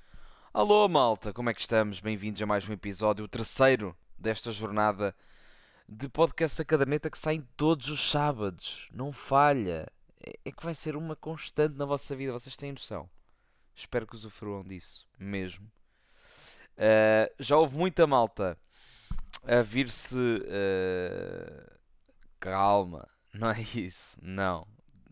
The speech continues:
Não é isso que, que vocês estão a pensar. A vir ter comigo para, para se identificarem, para dizerem que estão a ouvir o podcast, eu fico muito satisfeito porque associar,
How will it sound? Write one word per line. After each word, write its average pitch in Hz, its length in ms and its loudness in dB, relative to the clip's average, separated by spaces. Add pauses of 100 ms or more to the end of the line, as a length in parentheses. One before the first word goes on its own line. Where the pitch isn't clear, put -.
(420)
Não 104 160 -4
é 123 180 4
isso 139 300 -2
que, 135 120 -10
que - 160 -16
vocês 131 280 -4
estão 143 160 -4
a 131 80 0
pensar. 107 420 -6 (560)
A 107 80 -2
vir 135 240 0
ter 160 260 4
comigo 120 480 -4 (920)
para, 101 760 4 (600)
para 120 180 0
se - 100 -12
identificarem, 123 680 -2
para 123 120 -8
dizerem 117 240 -6
que 107 60 -12
estão 117 160 -6
a 107 40 0
ouvir 107 180 -6
o - 20 -4
podcast, 104 500 -4
eu 113 60 -8
fico - 240 -14
muito 123 160 -10
satisfeito 95 480 -8
porque - 200 -12
associar, 95 460 -2